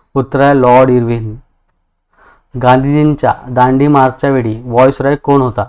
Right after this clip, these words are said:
लॉर्ड इर्विन. भारतात क्विट इंडिया मूव्हमेंट सुरू असताना व्हाईसरॉय कोण होता? लॉर्ड लिन लिथगो.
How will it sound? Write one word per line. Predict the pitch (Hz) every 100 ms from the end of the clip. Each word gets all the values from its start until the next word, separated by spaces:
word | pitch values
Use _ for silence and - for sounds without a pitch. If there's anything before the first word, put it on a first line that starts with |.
| -
लॉर्ड | 127 131 139 139
इर्विन. | 127 117 110 101 _ _ _ _ _ _ _ _ _ _ _
भारतात | 123 127 131 139 117 - -
क्विट | 151 147
इंडिया | 151 135 139
मूव्हमेंट | 135 135 131 120 - _ _
सुरू | - 135 139
असताना | 143 - - 131 123 113 101 - _ _
व्हाईसरॉय | 123 127 123 139 143
कोण | - 139
होता? | 127 - 101 - _ _ -
लॉर्ड | 131 135 143 131
लिन | 131 139
लिथगो. | 131 127 - 120 113 110